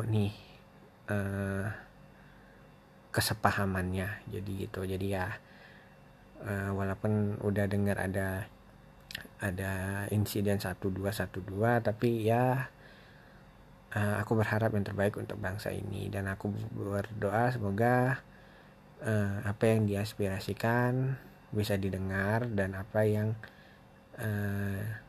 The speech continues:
coba untuk dijadikan peraturan di negara ini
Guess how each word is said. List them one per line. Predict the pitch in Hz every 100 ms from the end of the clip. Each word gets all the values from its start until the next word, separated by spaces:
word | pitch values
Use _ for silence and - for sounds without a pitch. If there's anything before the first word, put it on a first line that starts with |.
| - - - - - - - -
coba | 113 104 101
untuk | 104 104 104 - -
dijadikan | 110 101 95 95 95 95 98 107 - - - - - - - - 110 101 101 - 101 98
peraturan | 104 95 - 92 - 98 101 101 98
di | 95
negara | 95 95 92 95
ini | 101 117 131 135 139